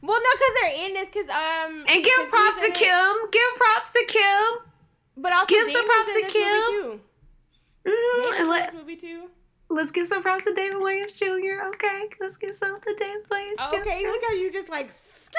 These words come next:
Speaker 1: skirt, in, <laughs> in there. We asked Kim Wayans, too. Like, they're all kind of are really,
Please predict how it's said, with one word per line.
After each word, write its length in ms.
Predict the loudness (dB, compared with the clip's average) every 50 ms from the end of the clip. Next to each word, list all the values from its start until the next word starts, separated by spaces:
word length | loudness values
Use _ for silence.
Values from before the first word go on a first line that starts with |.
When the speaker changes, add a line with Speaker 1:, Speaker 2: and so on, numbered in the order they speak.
| -6 -6
Speaker 1:
skirt, 320 | -4 -4 -4 -4 -4 -6 -8
in, 140 | -8 -6
<laughs> 1800 | -8 -8 -10 -16 -20 -20 -20 -20 _ _ _ -4 -4 -4 -4 -6 _ _ _ _ _ _ _ -6 -6 -6 -6 -8 _ -8 -8 -6 -6 -6 -6 -6
in 120 | -8 -10
there. 440 | -8 -8 -8 -8 -8 -12 -12 -12 _ _ _ -20 -20 -20 -20 -16
We 100 | -12 -8 -8
asked 280 | -6 -8 -8 -12 -18
Kim 340 | -16 -12 -12 -12 -12 -12 -14
Wayans, 420 | -14 -14 -12 -12 -12 -14 -14 -16 -18
too. 240 | _ -14 -14 -12 -12
Like, 200 | -12 -14 -14 -12
they're 180 | -14 -14 -8 -6
all 240 | -6 -6 -6 -6 -8
kind 200 | -10 -12 -12 -10
of 160 | -12 -12 -10
are 180 | -10 -10 -10 -10
really, 600 | -10 -10 -10 -10 -10 -12 -12 -14 -14 -16 -20